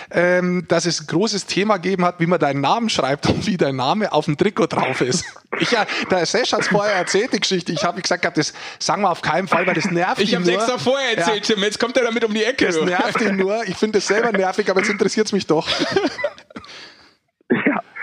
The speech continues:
Speaker 3: ja, also ich hatte ja auch extra ein langes Interview mit T S N, <laughs> wo, wo die mich gefragt haben, wo wir das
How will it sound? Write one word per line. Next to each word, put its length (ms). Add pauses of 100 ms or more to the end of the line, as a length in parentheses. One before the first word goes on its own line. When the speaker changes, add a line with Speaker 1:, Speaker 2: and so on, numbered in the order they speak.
(140)
Speaker 3:
ja, 220
also 220
ich 120
hatte 180
ja 80
auch 120
extra 480
ein 160
langes 480
Interview 340
mit 200
T 160
S 80 (100)
N, 260 (140)
<laughs> 140
wo, 380 (380)
wo 220
die 100
mich 180
gefragt 500
haben, 180
wo 180
wir 140
das 180